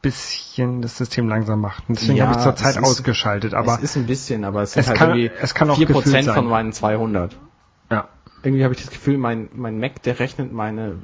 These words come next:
Speaker 2: zwei Prozessorenkerne als je hundert Prozent.
Speaker 1: Das ist auch so.
Speaker 2: Ah, deswegen.
Speaker 1: Ja.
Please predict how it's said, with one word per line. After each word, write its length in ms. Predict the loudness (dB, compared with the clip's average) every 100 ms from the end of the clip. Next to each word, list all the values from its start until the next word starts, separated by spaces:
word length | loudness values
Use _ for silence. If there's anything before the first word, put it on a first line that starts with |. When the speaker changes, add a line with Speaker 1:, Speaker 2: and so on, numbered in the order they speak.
| -16
Speaker 2:
zwei 260 | -10 -6 -6 -6 -8 -8 -10
Prozessorenkerne 760 | -6 -6 -6 -6 -4 -4 -6 -8
als 360 | -6 -6 -8 -20 _ _ _
je 300 | -6 -4 -2
hundert 320 | -2 -4 -4
Prozent. 520 | -6 -10 -8 -10 -12 -2
Speaker 1:
Das 340 | 0 0 -10 -8
ist 300 | -6 -6 -8
auch 140 | -4 -4
so. 240 | -2 -6 -6 -20 _
Speaker 2:
Ah, 180 | -12 -10
deswegen. 460 | -12 -14 -12 -6
Speaker 1:
Ja. 100 | -4